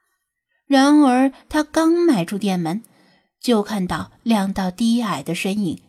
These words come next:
由远至近跑过来。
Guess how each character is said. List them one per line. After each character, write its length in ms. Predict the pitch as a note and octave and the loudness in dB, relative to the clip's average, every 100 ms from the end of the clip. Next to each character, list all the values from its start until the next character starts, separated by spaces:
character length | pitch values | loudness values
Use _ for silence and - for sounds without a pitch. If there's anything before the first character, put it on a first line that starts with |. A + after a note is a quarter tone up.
| _ | _
由 360 | A#3 G3 G3 A3 | -2 0 0 0
远 240 | A3 F3+ | -2 -4
至 220 | - F#3+ | -4 -6
近 300 | F3 B3 G#3 _ - | -2 -2 -2 _ -14
跑 320 | - E3 B2+ | -8 -6 -6
过 200 | - G2+ | -4 -4
来。 220 | F#2+ - | -4 -10